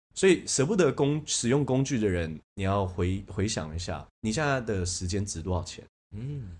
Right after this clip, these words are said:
Speaker 1: 那比如说这个工具能够一天帮助你省三个小时，你时薪三百块，你是不是省九百？
Speaker 2: 对。
Speaker 1: 那你一个月是不是省两万七？
Speaker 2: 哦。
Speaker 1: 但是这个工具可能才一万八，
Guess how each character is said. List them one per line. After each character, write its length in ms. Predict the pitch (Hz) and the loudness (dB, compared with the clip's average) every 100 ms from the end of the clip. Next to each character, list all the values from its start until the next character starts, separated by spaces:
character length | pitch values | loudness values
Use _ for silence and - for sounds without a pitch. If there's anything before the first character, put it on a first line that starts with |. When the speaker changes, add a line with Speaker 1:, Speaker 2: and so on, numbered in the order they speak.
| - - _ | -20 -20 _
Speaker 1:
那 120 | 160 | 0
比 120 | 143 | 4
如 100 | 120 | 4
说 160 | 123 160 | 4 2
这 140 | 220 | 6
个 100 | 165 | 6
工 240 | 139 160 170 | 4 2 0
具 240 | 170 131 | 0 2
能 200 | 107 104 | 2 2
够 160 | 123 151 | 0 0
一 100 | 147 | -2
天 240 | 143 135 | 0 0
帮 200 | 139 131 | 2 0
助 100 | 131 | 0
你 160 | 123 98 | -2 -2
省 220 | 98 85 | -2 -4
三 200 | 87 110 | -2 -2
个 80 | 113 | -2
小 220 | 90 73 | -4 -6
时， 260 | - 71 69 - - - - | -8 -10 -12 -16 -20 -20 -6
你 120 | 92 | 0
时 160 | 90 104 | 0 0
薪 160 | 110 | -2
三 160 | 110 104 | -2 -2
百 160 | 101 71 | -4 -8
块， 300 | - 78 71 | -8 -8 -8
你 100 | 98 | -6
是 120 | 90 | -4
不 60 | 110 | -4
是 60 | 104 | -4
省 140 | 85 | -6
九 200 | - 78 | -8 -10
百？ 240 | 82 73 - - | -10 -12 -12 -6
Speaker 2:
对。 260 | 101 87 - _ _ - | -4 -6 -10 _ _ -6
Speaker 1:
那 120 | 127 | -2
你 180 | 101 92 | -2 -2
一 40 | |
个 80 | 95 | -2
月 160 | 101 104 | 0 -2
是 100 | 101 | -2
不 80 | |
是 80 | 98 | -4
省 160 | 85 85 | -4 -4
两 140 | 78 | -4
万 180 | 80 80 | -6 -6
七？ 240 | - - - - | -8 -12 -14 -10
Speaker 2:
哦。 500 | 104 135 147 107 90 85 - _ _ | -8 -6 -8 -8 -8 -10 -16 _ _
Speaker 1:
但 100 | 135 | 0
是 100 | 123 | 0
这 80 | 120 | 0
个 120 | 113 | 0
工 180 | 98 101 | 0 0
具 160 | 98 92 | -2 -4
可 140 | 82 | -4
能 120 | 78 | -6
才 140 | 80 73 | -8 -8
一 80 | 82 | -4
万 180 | 90 76 | -4 -4
八， 320 | 82 73 80 | -8 -10 -12